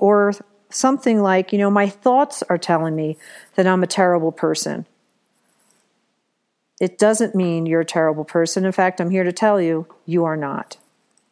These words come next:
And whatever these notions are of what defines a mother, remember, they were placed there by somebody. And we can redefine what that means. So,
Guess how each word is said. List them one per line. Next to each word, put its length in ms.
And 120
whatever 380
these 220
notions 500
are 420
of 300
what 280
defines 560
a 40
mother, 580
remember, 560
they 160
were 120
placed 400
there 160
by 160
somebody. 580
And 600
we 200
can 160
redefine 760
what 200
that 180
means. 480
So, 520